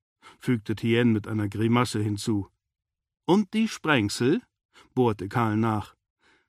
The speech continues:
„Sie werden befreit. Sie kehren an den Ort zurück,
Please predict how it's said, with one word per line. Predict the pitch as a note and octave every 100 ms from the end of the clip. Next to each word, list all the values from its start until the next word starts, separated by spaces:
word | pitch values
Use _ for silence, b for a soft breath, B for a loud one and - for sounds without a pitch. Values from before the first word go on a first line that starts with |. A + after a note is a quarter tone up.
| _
„Sie | - A#2
werden | G2 F#2+ G#2+
befreit. | A2+ - D#3+ A3+ - _ _ _ B B
Sie | C3 A#2+
kehren | - G3 F#3+ G3
an | A#2 G#2+
den | C3 G#3+ A3+
Ort | A#2+ D#3+ -
zurück, | - G2+ D3 -